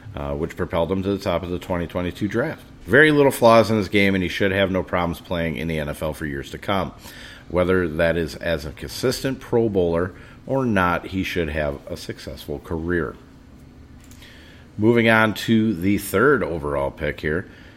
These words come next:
we had, uh, Houston, and they took, uh, corner Derek Stingley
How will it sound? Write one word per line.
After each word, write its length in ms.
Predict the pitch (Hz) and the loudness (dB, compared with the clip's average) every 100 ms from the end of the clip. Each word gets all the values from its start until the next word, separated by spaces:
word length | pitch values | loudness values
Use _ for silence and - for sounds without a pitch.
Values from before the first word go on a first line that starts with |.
| - | -18
we 140 | - 76 | -10 -4
had, 340 | 80 82 82 | 2 2 2
uh, 460 | 82 85 82 82 80 82 - - - | 2 2 2 0 -4 -8 -18 -20 -20
Houston, 600 | - 135 151 - 127 120 - - - - - - - - - - - - - | -4 -2 0 0 0 -2 -10 -20 -20 -20 -20 -20 -20 -20 -20 -20 -20 -20 -10
and 160 | 85 95 | -4 0
they 100 | 120 | 0
took, 320 | - 143 - | 2 2 4
uh, 200 | 127 117 | 6 4
corner 580 | - 135 151 123 113 - - - 82 | 2 0 2 2 2 -2 -18 -14 2
Derek 260 | 117 127 107 | 6 6 4
Stingley 540 | - 156 160 85 117 | 0 0 2 0 -2